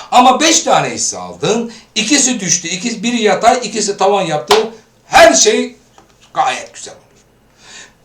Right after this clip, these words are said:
Peki ben beş hisse almayacağım, tek hisse almak istiyorum, ne yapabilirim? Şimdi tek hisse aldıysak mutlaka, mutlaka ama mutlaka biraz temel analiz bilginiz olması lazım. Grafik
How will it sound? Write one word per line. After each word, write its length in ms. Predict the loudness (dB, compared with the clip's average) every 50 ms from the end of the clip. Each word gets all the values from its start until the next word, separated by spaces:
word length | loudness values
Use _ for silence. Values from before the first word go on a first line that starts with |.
| _ _ _ _
Peki 340 | 0 0 0 0 -2 0 2
ben 200 | 4 4 4 4
beş 220 | 4 2 2 2 2
hisse 200 | 0 -2 -2 0
almayacağım, 600 | 0 0 0 0 -2 -4 -4 -4 -4 -4 -4 -4
tek 200 | -8 -10 -10 -8
hisse 180 | -10 -8 -6 -6
almak 300 | -6 -8 -8 -10 -12 -12
istiyorum, 280 | -12 -12 -10 -10 -8
ne 60 | -8
yapabilirim? 500 | -8 -10 -10 -12 -16 -20 -20 -20 -20 -20 _ _ _ -20 -20 -20 -18 -18 -18 -2
Şimdi 460 | 0 2 2 2 0 -2 -6 -10 -12
tek 360 | -16 -8 -4 -4 -4 -4 -4
hisse 340 | -6 -6 -6 -4 -6 -8 -10 -14 -14 -14
aldıysak 640 | -12 -12 -10 -6 -2 -2 -2 -2 -2 -4 -8 -12 -20 _ _ _ _ _ _ _ -6
mutlaka, 760 | -4 -4 -4 -4 -6 -6 -6 -6 -6 -6 -10 -12 -12 -14 -16 -20 -20 -20 -12
mutlaka 640 | -8 -6 -4 -4 -6 -8 -8 -8 -8 -8 -8 -10
ama 320 | -10 -10 -10 -12 -14 -18 -12
mutlaka 520 | -12 -12 -10 -8 -10 -8 -6 -6 -6 -6
biraz 340 | -2 0 0 0 0 -2 -8 -16 -20 -20 _ _ _ _ _ _ -10
temel 460 | -8 -6 -4 -2 -2 -2 -2 -4 -8 -10
analiz 640 | -12 -10 -10 -10 -10 -10 -10 -10 -10 -10 -12 -14
bilginiz 440 | -16 -16 -16 -16 -16 -16 -14 -16 -16
olması 380 | -18 -20 -20 -20 -18 -18 -18 -18
lazım. 400 | _ _ _ _ _ -20 _ _ _ -20 -20 -20 -20 -20 -20 _ _
Grafik 560 | -6 0 2 4 4 4 4 0 -2 -2 -4